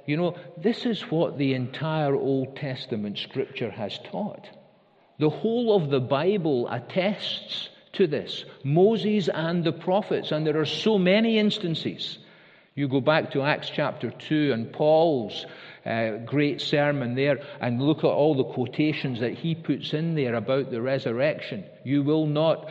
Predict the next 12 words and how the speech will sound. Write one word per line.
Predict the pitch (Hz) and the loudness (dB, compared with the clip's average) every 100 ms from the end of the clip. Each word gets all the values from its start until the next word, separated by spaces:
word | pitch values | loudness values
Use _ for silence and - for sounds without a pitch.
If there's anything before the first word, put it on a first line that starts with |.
| - | -4
abandon | 127 120 135 151 160 143 139 | -2 2 2 2 2 2 2
my | 139 143 139 | 0 0 0
soul | - 151 151 151 | -2 0 2 0
to | 143 120 | -2 -2
Hades | 151 160 147 127 - - - - - - | 0 0 0 -4 -8 -14 -16 -16 -20 -6
or | 131 131 | -2 0
allow, | 127 135 151 160 139 - - - - | 2 4 4 4 2 -2 -12 -12 -4
uh, | 127 113 | -2 0
me | 139 135 | 0 0
to | 135 | 0
see | - - 170 - | -2 -2 -2 0
corruption" | - 139 160 - - 160 98 | 2 4 4 2 0 0 0